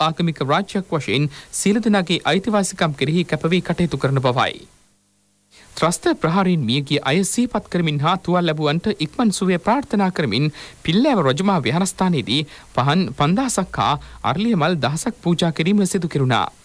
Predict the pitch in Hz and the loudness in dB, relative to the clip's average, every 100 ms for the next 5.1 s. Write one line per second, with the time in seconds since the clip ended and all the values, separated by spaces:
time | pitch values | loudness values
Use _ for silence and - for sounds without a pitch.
0 | - - 98 120 131 127 120 110 160 147 | -20 -4 0 2 2 0 -2 -4 -4 -2
1 | 131 127 170 151 139 139 135 127 143 147 | -2 0 -2 0 2 2 2 2 0 0
2 | - 170 185 226 190 175 175 160 131 117 | 0 2 2 2 0 0 0 0 0 0
3 | 143 139 139 143 185 147 147 - 262 214 | 0 0 -2 0 0 0 -2 0 -2 0
4 | 185 123 110 151 233 - - 131 123 117 | 0 0 0 -2 -2 -6 -8 -2 0 0